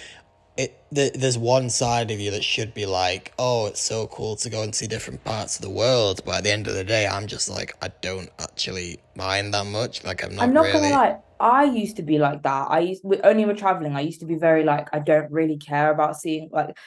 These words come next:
Speaker 2: sounds really bad, but, like, I was like, "I don't really care. Like, I'm, I'm happy. It's just kinda effort," <laughs> you know? But then
Speaker 1: Yeah.
Speaker 2: actually, now that I have been on quite a lot of trips in the last year, I'm into it.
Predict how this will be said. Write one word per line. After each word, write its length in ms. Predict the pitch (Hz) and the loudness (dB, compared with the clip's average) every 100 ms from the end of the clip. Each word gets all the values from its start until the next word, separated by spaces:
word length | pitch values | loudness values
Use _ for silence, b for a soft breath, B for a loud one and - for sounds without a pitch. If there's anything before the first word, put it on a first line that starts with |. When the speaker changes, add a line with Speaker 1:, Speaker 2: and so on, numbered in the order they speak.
| - | 0
Speaker 2:
sounds 240 | 214 202 185 | 4 6 6
really 160 | 165 | 6
bad, 160 | 165 151 | 6 4
but, 80 | 143 | 2
like, 100 | 151 | 2
I 40 | |
was 80 | 160 | 2
like, 120 | 156 | 0
"I 40 | 156 | 2
don't 280 | 160 165 | 2 0
really 260 | 160 165 160 | -4 -4 -4
care. 380 | 160 147 143 165 | -6 -2 0 0
Like, 160 | 160 | -2
I'm, 160 | 156 151 | -4 -2
I'm 140 | 151 | -4
happy. 600 | 147 156 151 156 156 202 b b b | -4 -8 -2 2 2 0 b b b
It's 120 | - | -8
just 220 | - 160 - | -4 -4 -2
kinda 300 | 175 147 - | 0 0 -2
effort," 460 | 151 - 175 - - _ | -2 4 4 2 -8 _
<laughs> 120 | - | 2
you 420 | 226 220 - 220 | 2 2 2 4
know? 260 | 180 196 240 B B - | 6 4 0 B B -4
But 100 | 202 | 4
then 140 | 220 214 | 6 6
Speaker 1:
Yeah. 60 | |
Speaker 2:
actually, 260 | 208 226 190 | 2 0 -2
now 300 | 170 170 196 | 0 2 2
that 120 | 208 | 2
I 60 | 180 | 0
have 340 | 175 185 165 | 0 0 0
been 280 | 170 165 151 147 | -4 -4 -4 -6
on 180 | 151 | -6
quite 280 | 147 170 - | -2 0 2
a 100 | - | 4
lot 240 | 151 151 151 | 6 6 4
of 120 | 147 | -2
trips 460 | - 160 - - - _ 156 | -4 -2 -2 -6 -20 _ -4
in 100 | 151 | 0
the 80 | |
last 300 | 147 143 147 147 | 2 2 0 0
year, 340 | 147 139 - - | 0 0 -4 -4
I'm 300 | 143 139 - | -4 -4 -8
into 360 | - 135 139 151 | -6 -6 -4 -2
it. 280 | - - | -2 -2